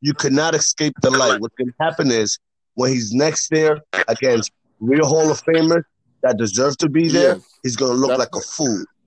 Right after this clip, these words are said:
Speaker 1: So I'm glad that he's gold. He's not gonna, all right, you know what, Matt? Look, look, I'm gonna do this. I am not a gambling man. I am a confident man. And I'm gonna put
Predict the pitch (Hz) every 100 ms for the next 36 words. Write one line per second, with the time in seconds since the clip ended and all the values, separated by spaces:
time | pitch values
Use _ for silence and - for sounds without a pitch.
0 | _ - - 123 120 139 147 _ - 160
1 | 131 135 127 101 110 90 - _ _ _
2 | _ _ _ _ _ _ _ _ _ _
3 | _ _ - - - - 226 180 226 196
4 | 208 - - - - 208 190 208 - -
5 | 202 214 214 208 220 220 - _ _ _
6 | _ _ - 175 131 117 120 92 - 139
7 | 190 180 180 123 - - - 139 143 131
8 | 151 151 147 147 143 143 143 143 139 -
9 | - 123 131 131 - 117 104 104 95 95
10 | 92 - _ - - 117 135 170 156 -
11 | 175 131